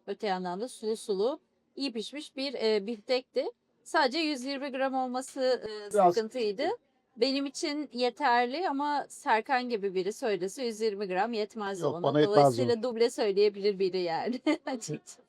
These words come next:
Speaker 2: Kesinlikle. Ben de makarna söyledim. Aynı şekilde makarnalar da biraz küçük görünüyor. O yüzden buraya gelirseniz en azından porsiyonların küçük olduğunu bilin ama lezzetli ve taze bir yemek yiyeceğinizin de bilincinde olmanızı tavsiye ederiz. Biz doymadığımız için bir de tabii ki tatlı da söyledik. İki tane,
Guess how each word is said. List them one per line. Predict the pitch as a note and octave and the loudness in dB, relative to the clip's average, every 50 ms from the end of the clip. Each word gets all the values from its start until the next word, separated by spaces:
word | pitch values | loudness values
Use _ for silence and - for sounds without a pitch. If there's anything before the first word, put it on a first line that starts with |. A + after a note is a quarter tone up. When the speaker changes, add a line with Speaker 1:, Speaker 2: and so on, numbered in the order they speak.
| _ _ | _ _
Speaker 2:
Kesinlikle. | - D3 D3 C3 D3+ D#3+ D#3+ C3 C#3+ C3 A#2+ | -2 -2 0 0 2 0 0 0 0 2 4
Ben | C#3 D3 E3 | 2 2 4
de | F#3+ | 2
makarna | F3+ E3+ D#3+ - F3+ F#3 F#3 F#3 | 2 2 2 4 4 4 4 2
söyledim. | D#3+ - E3 D#3 E3 F3 B3 | 0 0 0 0 0 0 0
Aynı | G3 E3 D#3+ D#3+ | 0 0 0 0
şekilde | D3 E3 D3+ D#3+ F3 E3+ | 0 -4 -6 -2 -2 -2
makarnalar | E3 D#3 D#3 - - E3 D#3+ D#3+ D#3+ D#3+ D#3+ E3 E3 D#3 | 0 0 -2 2 4 4 4 4 2 2 2 2 4 2
da | D#3 C#3+ | 2 2
biraz | C3+ C#3+ C#3 C3+ - | 2 2 2 0 -2
küçük | _ - - D3+ C#3+ | _ -16 -16 -12 -4
görünüyor. | - D#3 C#3+ C3 A#2+ B2+ C3+ D#3+ G#3+ D4+ - | 0 0 0 0 0 -2 -2 -2 -4 -2 0
O | D3 D#3 D#3+ D#3 | 4 6 6 6
yüzden | D3 C3+ C3 D#3 D3+ D3+ D3+ D3+ C#3 | 6 6 6 6 6 6 4 0 -2
buraya | C3 C#3 D3 D3 D3 | 2 4 6 6 6
gelirseniz | C#3 C#3 D3 D3+ D#3 C#3+ - D3 C#3+ D#3 D#3 - - - - | 4 2 2 0 0 -2 0 0 0 0 0 -2 -8 -8 -6
en | D#3 | -2
azından | D3+ C#3+ C3 C3 D3 E3 E3+ | -2 0 0 0 0 0 -2
porsiyonların | D3 - D3+ D3+ C3+ - D3+ D3 D3 D3 D3+ | 0 0 0 0 0 -2 -2 -2 0 0 -2
küçük | C#3+ - _ _ - | -4 -8 _ _ 0
olduğunu | D#3 D3+ C3+ D3+ D3+ C#3+ | 0 0 0 0 0 0
bilin | D3 F#3 | 0 -2
ama | G3 E3+ F3 F3+ | -2 -4 -4 -2
lezzetli | D#3+ D3 C#3+ C3 C#3+ C#3+ _ - D#3 D#3+ E3+ F3+ | 0 0 0 0 0 -2 _ -4 -4 -4 -4 -4
ve | C#3 C#3+ | -6 -6
taze | C#3 - D3+ C#3 D3 D3+ C#3+ D3 | -4 0 2 4 4 4 2 0
bir | C#3 C#3 | 0 0
yemek | C3+ C#3 C#3 C3 - - | 0 0 -2 -4 -6 -6
yiyeceğinizin | C#3 B2+ A#2+ C#3 C3+ C3+ C#3 F3 G3 G3 | -6 -4 -2 -2 -2 -2 -2 -4 -6 0
de | F3+ F#3+ G3 G3 - B2 | 0 0 0 0 -2 -2
bilincinde | C3 C#3 C#3+ C3 C3 C3+ C#3 D3 | -2 0 0 -2 -2 -2 0 0
olmanızı | C#3+ C3 C3+ C3+ B2+ C#3+ D#3 | 0 0 -2 -4 -4 -4 2
tavsiye | - D3 C3+ C3 - - C3 | 4 4 4 4 2 -2 -4
ederiz. | B2 E3+ A#3 - - _ _ _ _ _ _ _ _ - | -4 -4 -4 -6 -12 _ _ _ _ _ _ _ _ -10
Biz | D#3 C#3+ D#3 F3+ E3+ | -4 -2 0 6 12
doymadığımız | D#3+ F#3+ G3 G3 G3 E3+ F3+ G3 F3+ | 12 12 12 12 12 6 4 2 -2
için | - - G3+ | -2 0 4
bir | F3+ | 4
de | F#3 | 4
tabii | F3+ - F3+ D#3+ | 4 4 0 0
ki | C#3+ - - | 0 -2 0
tatlı | - E3 D3+ D3 - D#3 | 4 4 2 2 2 -4
da | D3+ C#3+ | -4 -2
söyledik. | - D3+ C#3+ C3 C3 C3+ G3 - - - | 0 0 0 0 0 -2 -4 -6 -6 -12
İki | D3 - - | -12 -6 0
tane, | C#3 D#3 D3 C#3+ C#3+ D3 C#3+ | 4 6 6 6 6 4 2